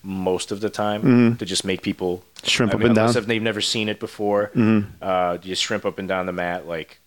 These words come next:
Speaker 1: I could show you, a-, as long as you know, uh, no, get to a point where you understand how to do it. We don't need to practice it every day.
Speaker 2: Yeah.
Speaker 1: You know, there's better things because, you know, we see a shrimp or we see hip movement and, like,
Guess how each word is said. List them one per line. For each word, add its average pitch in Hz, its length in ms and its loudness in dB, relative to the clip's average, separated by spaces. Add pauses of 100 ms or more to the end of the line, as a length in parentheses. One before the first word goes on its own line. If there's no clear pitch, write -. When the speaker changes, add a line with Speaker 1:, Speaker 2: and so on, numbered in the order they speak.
(200)
Speaker 1:
I 87 100 -8
could 95 120 -14
show 113 160 -4
you, 104 160 -4 (180)
a-, 101 220 -6
as 104 140 -4
long 104 160 0
as 101 120 -6
you 98 60 -8
know, 98 360 -2 (300)
uh, 95 120 -6
no, 98 200 -8
get 101 200 -4
to 110 80 -2
a 92 40 0
point 98 220 -6
where 92 80 -4
you 90 100 -4
understand 95 640 -4
how 98 140 -2
to 87 80 -6
do 98 220 -4
it. 113 220 -2 (240)
We 101 140 -8
don't 98 240 -6
need 98 200 -12
to 92 60 -12
practice 87 480 -8
it 80 100 -12
every 76 200 -18
day. 78 340 -10
Speaker 2:
Yeah. 113 440 4
Speaker 1:
You 95 80 -8
know, 87 160 -6
there's 90 160 -6
better 90 240 -2
things 85 420 -10 (240)
because, 104 440 -2 (640)
you 101 160 -6
know, 95 240 -2 (160)
we 107 120 -8
see 113 320 0
a 104 60 2
shrimp 104 460 -2
or 95 80 -8
we 90 120 -10
see 104 300 -6
hip 113 300 -6
movement 92 480 -6
and, 85 120 -12
like, 82 160 -8